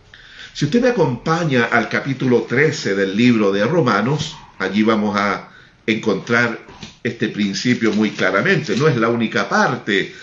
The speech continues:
en la cual se encuentra, ¿ya? Pero aquí lo encontramos claramente, aun cuando está haciendo referencia a las autoridades civiles, pero está hablando de toda autoridad. <clears throat> Dice,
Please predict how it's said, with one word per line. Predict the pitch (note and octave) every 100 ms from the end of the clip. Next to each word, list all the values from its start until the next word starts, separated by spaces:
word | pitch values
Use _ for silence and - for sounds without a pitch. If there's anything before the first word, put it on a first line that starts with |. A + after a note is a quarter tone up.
| - - -
en | A2
la | G2
cual | B2+ B2 A#2+ A2+
se | - G#2+
encuentra, | G2 F#2+ A3+ F3+ - F#2 D2+ E2 F#2
¿ya? | A#2 C3+ D3+ - - _ -
Pero | A#2+ B2
aquí | D3 F#3+ G#3+ - -
lo | B2
encontramos | A#2+ A#2+ A2 C3 C3 B2+
claramente, | B2+ A#2 A2+ B2+ C3 B2+ F#3 F#3+ - - - _
aun | B2 C3 A#2+
cuando | C3 B2 A#2+
está | A#2 A#2
haciendo | - C3+ B2 A#2
referencia | A2+ - A2+ A#2+ B2+ B2 B2+
a |
las | A2+ A2
autoridades | A2 A#2+ A2 A2+ A#2+ A#2+
civiles, | C3 C3 C#3+ F#3+ G#3+ - - - -
pero | A#2+ A#2+
está | A#2+ - B2
hablando | B2 C#3 C#3+ C#3+ A#2+
de | A2
toda | - F#3 F#3 A#2+
autoridad. | G2 G#2+ G2+ G2+ - A2+ - - _ - - - - - _
<clears throat> | A#3+ A3+ D3+ A#2
Dice, | D#3 E3 D3 B2+ -